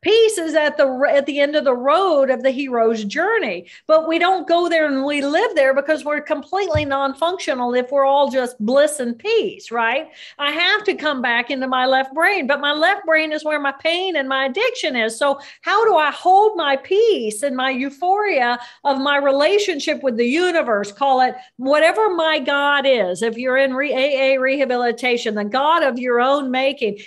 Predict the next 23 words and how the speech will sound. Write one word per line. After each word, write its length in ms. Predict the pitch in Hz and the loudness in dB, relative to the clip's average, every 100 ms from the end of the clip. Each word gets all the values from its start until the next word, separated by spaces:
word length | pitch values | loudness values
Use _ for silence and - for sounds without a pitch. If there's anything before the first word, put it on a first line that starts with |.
| - | -8
it 120 | 339 | -4
can 160 | 381 349 | -2 0
be 100 | 381 | 2
the 160 | 370 | 0
doorknob, 760 | 285 349 403 392 254 175 151 160 _ | 2 4 4 2 2 0 -4 -14 _
right? 400 | 262 269 294 339 - - | 0 2 2 -2 -8 -8
It 160 | 339 330 | -6 -2
can 180 | 370 330 | -2 0
be 160 | 359 | 0
nature. 220 | 320 349 403 403 269 180 127 - | 2 2 2 0 -2 -4 -6 -4
It 180 | 311 320 | -4 -2
can 220 | 330 285 | -4 -2
be 440 | 330 330 320 311 - _ | 0 0 0 -4 -12 _
church. 600 | - 403 427 370 180 - - 285 | -6 2 4 4 0 -4 -8 -2
I 100 | 359 | 0
don't 200 | 466 453 | 0 0
care 240 | 320 262 | 2 4
what 260 | 269 370 480 | 4 2 2
it 80 | 370 | 0
is, 300 | 226 180 196 | 0 -2 -4
but 280 | 208 262 269 | -2 0 2
whatever 440 | 285 311 349 392 | 2 2 2 0
that, 320 | 349 320 294 | 0 0 0